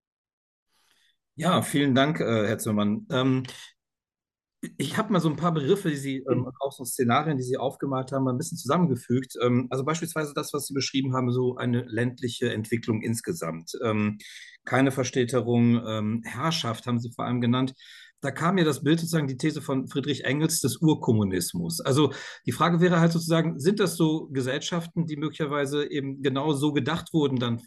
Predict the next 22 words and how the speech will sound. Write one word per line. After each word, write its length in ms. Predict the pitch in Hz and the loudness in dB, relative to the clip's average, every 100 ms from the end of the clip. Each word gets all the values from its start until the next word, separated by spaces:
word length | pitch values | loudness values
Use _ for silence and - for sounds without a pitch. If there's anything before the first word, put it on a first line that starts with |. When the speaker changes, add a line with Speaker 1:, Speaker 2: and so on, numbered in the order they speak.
| _ | _
Speaker 1:
von 180 | - 120 | -4 0
jemandem 240 | 120 127 | 0 0
wie 120 | 113 | -2
Friedrich 360 | 117 117 113 - | -4 -2 -4 -2
Engels? 400 | 101 127 127 - - - - - | 2 2 2 -6 -18 -20 -14 -4
Ähm, 220 | 127 123 | 0 2
wir 100 | 131 | 4
haben 280 | 147 151 156 | 2 2 0
im 140 | 151 | 0
Grunde 380 | 131 139 151 139 | 2 2 2 0
keine 300 | - 139 165 | -4 -4 -2
Städte, 340 | 165 151 151 | -2 -2 -2
wir 120 | 127 | -2
haben 140 | 131 143 | -2 -2
eher 180 | 135 127 | -2 -2
so 480 | 127 127 123 123 117 | 0 -2 -2 -8 -8
kleinere 560 | 131 135 139 135 131 | -2 0 2 2 2
Agglomerationen 800 | - 123 123 120 120 - 165 175 | 0 -2 -2 -2 -2 -2 -2 -2
von, 320 | 170 160 143 135 - _ _ 139 | -2 -2 -4 -8 -18 _ _ -4
ähm, 160 | 160 135 | 0 2
Besiedlung. 640 | 135 131 156 147 139 139 131 | 2 2 0 2 4 4 0
Ähm, 340 | 131 123 123 | 0 2 0